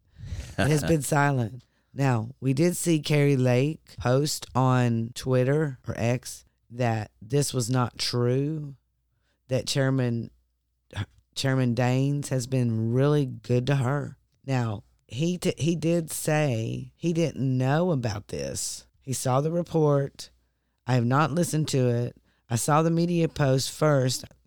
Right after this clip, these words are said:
Speaker 1: I think Kari is a great candidate," he said, "and she's gonna win that Arizona race." That's what he said. That was his comments after being, after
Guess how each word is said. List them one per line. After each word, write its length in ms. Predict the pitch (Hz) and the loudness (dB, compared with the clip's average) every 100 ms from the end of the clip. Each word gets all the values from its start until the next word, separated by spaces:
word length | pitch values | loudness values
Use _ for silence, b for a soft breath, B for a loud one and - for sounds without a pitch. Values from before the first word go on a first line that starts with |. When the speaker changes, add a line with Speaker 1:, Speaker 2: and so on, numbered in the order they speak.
| _ _ _ - | _ _ _ -4
Speaker 1:
I 100 | 147 | -2
think 260 | 160 185 113 | 0 0 2
Kari 280 | 160 151 156 | 4 4 4
is 120 | 143 | 2
a 60 | |
great 260 | 143 156 131 | 0 0 0
candidate," 420 | 151 127 113 113 | 0 0 0 -2
he 100 | 113 | -2
said, 380 | 107 104 107 110 b b b - | -4 -4 -6 -8 b b b -4
"and 140 | 131 | -2
she's 180 | 151 151 | 0 0
gonna 260 | 170 165 | 2 2
win 420 | 131 151 160 123 123 | 4 4 4 2 2
that 160 | 127 | 4
Arizona 500 | 127 127 123 139 135 | 4 4 4 2 2
race." 480 | 117 107 - - - _ _ _ _ | 0 -2 -6 -12 -16 _ _ _ _
That's 240 | 117 139 165 | -4 0 2
what 120 | 165 | 2
he 120 | 175 | 2
said. 340 | - 147 117 | 0 0 2
That 160 | 123 117 | 0 0
was 160 | 123 - | 0 0
his 220 | 147 - | -2 -2
comments 880 | - 139 147 131 104 101 - - - | -4 0 0 0 -2 -6 -16 -18 -6
after 240 | 117 - 123 | -4 -2 0
being, 320 | 131 127 123 | 2 2 2
after 560 | 123 120 - 117 107 | 0 -2 0 -2 0